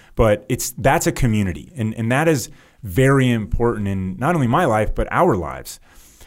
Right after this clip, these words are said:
And so, m-,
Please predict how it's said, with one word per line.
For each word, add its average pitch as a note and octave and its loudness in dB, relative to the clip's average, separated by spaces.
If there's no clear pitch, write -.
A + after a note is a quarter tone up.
And B2 0
so, D3+ 4
m-, - -6